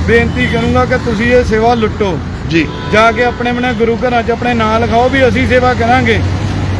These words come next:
Speaker 1: ਐਸ ਜੀ ਪੀ ਸੀ ਨੂੰ ਵੀ ਬੇਨਤੀ ਆ ਜੀ, ਇਹ ਕਾਰਜਕਣ ਤਾਂ ਆਪਣੇ ਤੌਰ ਤੇ ਬਹੁਤ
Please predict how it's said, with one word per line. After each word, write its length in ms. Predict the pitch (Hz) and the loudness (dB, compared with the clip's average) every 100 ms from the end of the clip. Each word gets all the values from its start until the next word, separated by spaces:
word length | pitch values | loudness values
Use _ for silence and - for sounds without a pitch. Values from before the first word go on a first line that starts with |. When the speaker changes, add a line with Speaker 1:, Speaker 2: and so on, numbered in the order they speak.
| - - | -4 0
Speaker 1:
ਐਸ 160 | 240 220 | 2 2
ਜੀ 180 | 269 | 2
ਪੀ 160 | 269 262 | 2 2
ਸੀ 160 | - 262 | 2 2
ਨੂੰ 120 | 254 | 2
ਵੀ 120 | 262 | 2
ਬੇਨਤੀ 480 | 254 247 247 254 254 | 2 2 2 2 2
ਆ 100 | 254 | 2
ਜੀ, 200 | 262 254 254 - - - - - - | 2 0 -2 -2 -4 -2 -2 -2 0
ਇਹ 180 | 240 269 262 | 2 2 2
ਕਾਰਜਕਣ 500 | 254 233 254 262 247 | 2 0 -2 -2 0
ਤਾਂ 160 | 262 | 0
ਆਪਣੇ 320 | 254 254 262 254 | 0 -2 -2 0
ਤੌਰ 200 | 247 240 269 | 0 0 2
ਤੇ 220 | 262 254 | 2 2
ਬਹੁਤ 840 | - - 196 202 233 254 254 254 | -4 -4 -2 0 0 0 0 0